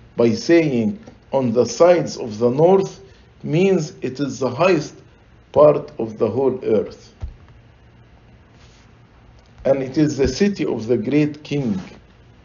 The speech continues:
Ultimately,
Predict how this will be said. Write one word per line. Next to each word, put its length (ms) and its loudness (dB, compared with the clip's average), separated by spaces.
Ultimately, 920 0